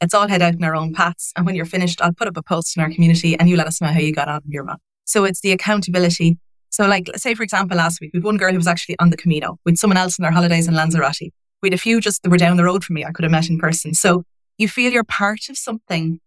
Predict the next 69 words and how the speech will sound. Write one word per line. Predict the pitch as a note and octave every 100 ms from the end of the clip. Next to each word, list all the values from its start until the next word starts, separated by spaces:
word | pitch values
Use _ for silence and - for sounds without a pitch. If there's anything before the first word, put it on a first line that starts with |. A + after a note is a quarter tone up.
| _ G3+
without | F#3
physically | F3 G3 F#3+ F3+
having | F3 F3 F3+
to | E3+
be | F3
beside | E3+ - D#3 D#3+
them | D#3+
the | D3+
whole | D#3+ D#3+
time. | - E3 D#3+ _ _ _ _ _
D-, | - G3
does |
that | G3 G#3
make | G#3+
sense? | B3 G#3+
Other | A#3 A#3
times | A#3+ G3+
you | G#3+
could |
have | F#3+
two | -
or | G#3
three | - G#3+
girls | F#3 F3+ F#3+ - _ -
that | F#3+
are | F3
on | F#3+
the |
same | F3+ F#3+ F#3 F3+
phone | - F#3 F3 F3 - _
because | F3+ G3+ F3+
they've | F#3 F3+
met | F#3 F3
up | F#3 F3+
in |
the | E3+
park | F3+ E3 -
to | F3
meet | F3
up, | E3+ D#3
and | E3+
they'll | E3+ E3+
do | F3 E3 E3 E3 E3 _ _ _ _ _ _
the | - G3
warm | F#3
up | F3
together | - G3 F#3+ D3 -
and | E3+
then | D#3
they'll | A2+
head | E3+ -
out. | - _ _ _ _
So, | - - F3 E3+ - _ _ _ -
and | G#3
then | G3+
we | G3
have | E3+
recorded | F3 F#3 E3+ D#3+
warm | D#3+ E3
ups | -
and | E3+
things | E3 D#3+
that | -
people | F3 E3 E3+
can |
do | E3 D#3+
anytime. | E3 D#3 - - E3+
So | - D#4
that, | -